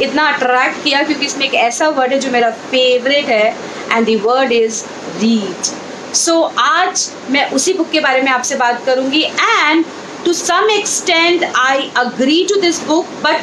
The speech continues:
fully I am not agreeing, because कुछ पोर्शन इस बुक का ऐसा है जो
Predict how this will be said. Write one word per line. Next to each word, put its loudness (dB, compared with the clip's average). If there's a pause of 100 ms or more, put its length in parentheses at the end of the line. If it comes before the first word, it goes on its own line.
(160)
fully 2
I 2
am 2
not 0
agreeing, 0
because 0
कुछ 0
पोर्शन 0 (360)
इस 0
बुक -2
का 0
ऐसा 0
है 2
जो 2